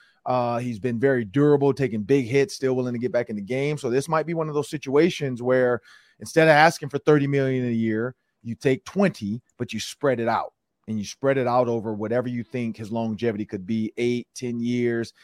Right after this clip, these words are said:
And you say, "Hey, we're gonna guarantee you whatever that might be." If it's two hundred million, if it's a hundred and fifty million, if it's a hundred seventy million guaranteed,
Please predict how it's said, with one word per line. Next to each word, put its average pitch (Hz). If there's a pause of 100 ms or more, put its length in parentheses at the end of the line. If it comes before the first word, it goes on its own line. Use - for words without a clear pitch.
(180)
And 113
you 113
say, 120
"Hey, 117
we're 123
gonna 117 (100)
guarantee 151
you 120 (400)
whatever 120
that 117
might 113
be." 107
If -
it's 120
two 175
hundred 143
million, 123
if 98
it's -
a 104
hundred 139
and 120
fifty 131
million, 123
if 101
it's 113
a 107
hundred 127
seventy 127
million 120
guaranteed, 123